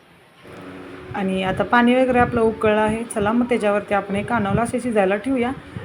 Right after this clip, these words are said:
खाली पातेलं ठेवलं आहे छोटंसं, त्याच्यामध्ये पाणी टाकलंय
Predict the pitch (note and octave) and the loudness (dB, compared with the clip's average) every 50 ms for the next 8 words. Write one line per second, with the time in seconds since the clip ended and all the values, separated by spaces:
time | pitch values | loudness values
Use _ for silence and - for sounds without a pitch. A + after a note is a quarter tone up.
0 | - - - C4+ C4+ C4 C4 C4+ C4 B3 B3 A3+ A3 A3+ A#3 B3 C4 B3 A3 G#3+ | -10 -6 -2 0 0 2 4 4 2 4 4 2 2 2 2 0 0 2 2 2
1 | G#3 G3+ G#3 A#3+ A3 G#3 A3 G#3 G#3 A3 A3 C4 - A3+ G#3 G3+ G3+ G#3 G#3 G#3 | 2 2 0 -4 -4 -2 -2 -2 -2 -2 -4 -4 -4 -4 -2 -2 0 0 -2 -2
2 | G#3 G3 G3 A3+ G#3+ G#3 G3+ G#3 A3+ B3+ C4 B3+ B3+ A#3+ C4 | -2 -2 -2 0 0 0 0 0 0 0 0 0 0 -2 -2